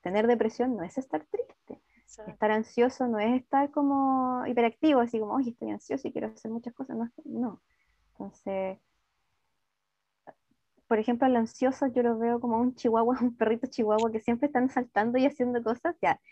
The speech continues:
Speaker 1: y a veces uno dice, "Ay, perrito, cálmate", así como, "Ya, ya, ya". Eso es una persona con ansiedad, que está constantemente haciendo cosas, moviéndose, o que no puede estar tranquilo. Entonces yo me imagino que nadie quiere estar veinticuatro siete con pensamientos en su cabeza.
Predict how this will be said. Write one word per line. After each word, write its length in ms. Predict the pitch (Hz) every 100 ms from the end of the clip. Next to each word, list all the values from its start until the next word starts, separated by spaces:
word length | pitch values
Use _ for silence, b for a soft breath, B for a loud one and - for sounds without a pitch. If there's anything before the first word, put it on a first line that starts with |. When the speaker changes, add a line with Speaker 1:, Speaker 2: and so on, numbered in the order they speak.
| b
Speaker 1:
y 60 | 185
a 60 |
veces 240 | 190 240 262
uno 160 | 247 233
dice, 200 | 247 220
"Ay, 100 | 247
perrito, 440 | - 233 226 202
cálmate", 440 | - 233 196 - 185
así 180 | _ -
como, 200 | 196 185
"Ya, 140 | 208
ya, 140 | 214 -
ya". 220 | - - 160
Eso 240 | - 269
es 100 | -
una 160 | 277 240
persona 360 | 220 - 196
con 120 | 190 180
ansiedad, 300 | 170 - 170
que 60 |
está 180 | 185 175 -
constantemente 800 | - 175 - 214 269 320 277 302
haciendo 360 | 320 - 240 220
cosas, 420 | 233 254 - 214 B B B
moviéndose, 800 | 180 170 190 247 226 220 208 202 b b b
o 100 | -
que 100 | 196
no 120 | 190
puede 260 | - 214 254
estar 160 | 254 240
tranquilo. 520 | 202 180 226 262 175
Entonces 380 | 170 190 - 185
yo 100 | 196
me 60 |
imagino 360 | 220 208 226 226
que 80 | 254
nadie 240 | 190 170
quiere 160 | 180 190
estar 240 | - 214
veinticuatro 500 | 220 233 233 226 233 240
siete 280 | - 240
con 160 | 240 254
pensamientos 540 | 269 262 240 240 254 262
en 80 |
su 140 | 262 -
cabeza. 280 | 262 -